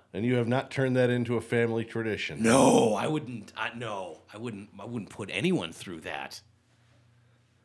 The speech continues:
Speaker 2: "Oh, I just want to. Oh, look at my dead mom. Oh."
Speaker 1: Did she go
Speaker 2: And
Speaker 1: on?
Speaker 2: when the matches are gone,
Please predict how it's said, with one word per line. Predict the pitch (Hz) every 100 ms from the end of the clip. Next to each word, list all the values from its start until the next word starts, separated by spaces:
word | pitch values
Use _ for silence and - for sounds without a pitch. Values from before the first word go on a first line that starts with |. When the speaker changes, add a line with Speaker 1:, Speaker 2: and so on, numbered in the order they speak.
| _ _ -
Speaker 2:
"Oh, | 381 339
I | 339
just | 330 370 -
want | 381 370
to. | 339 359 - - - -
Oh, | 453 403 359
look | 427 440
at | 415 415
my | 392 392
dead | - 359 359
mom. | 339 339 349 339 - - _ 403
Oh." | 392 370 339 302 285 -
Speaker 1:
Did | 113
she | - 131 113
go | 135
Speaker 2:
And | 135
Speaker 1:
on? | 135
Speaker 2:
when | 226
the |
matches | 220 247 277 277 277
are |
gone, | 240 349 311 233 214